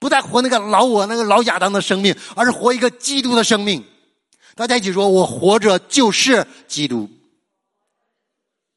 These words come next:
来，在里面大点声啊！“我活着就是基督。”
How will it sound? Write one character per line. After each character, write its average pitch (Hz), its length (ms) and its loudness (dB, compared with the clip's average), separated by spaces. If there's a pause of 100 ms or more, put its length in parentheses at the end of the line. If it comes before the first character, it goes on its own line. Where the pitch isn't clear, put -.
(800)
来， - 120 -16
在 165 160 -4
里 151 60 -2
面 147 100 -4
大 - 140 -2
点 147 100 -2
声 151 140 -6
啊 139 100 -6 (300)
！“我 269 180 6
活 269 300 2
着 262 140 2
就 330 300 2
是 254 160 2
基 233 140 0
督。” 226 320 2